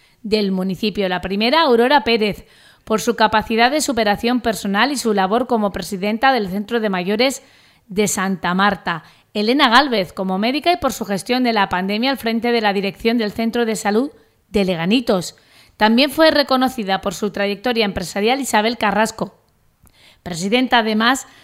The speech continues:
de la Asociación Red de Mujeres Emprendedoras de Marbella. El cuarto nombre fue el de Mercedes Agüera por su conciencia social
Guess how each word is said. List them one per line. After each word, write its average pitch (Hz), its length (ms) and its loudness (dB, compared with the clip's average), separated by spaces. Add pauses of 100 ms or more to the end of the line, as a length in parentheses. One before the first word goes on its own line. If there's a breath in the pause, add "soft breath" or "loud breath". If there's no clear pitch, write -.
(120 loud breath)
de 208 180 0
la 196 100 0
Asociación 240 760 0
Red 233 200 2
de 220 160 2
Mujeres 226 440 0
Emprendedoras 196 640 -2
de 214 100 0
Marbella. 175 540 -2 (420 loud breath)
El 214 220 -2
cuarto 294 320 4
nombre 240 340 4
fue 247 180 0
el 220 100 -2
de 208 100 0
Mercedes 226 560 -2
Agüera 233 400 4
por 202 120 -4
su 202 180 -4
conciencia 214 720 -2
social 233 560 0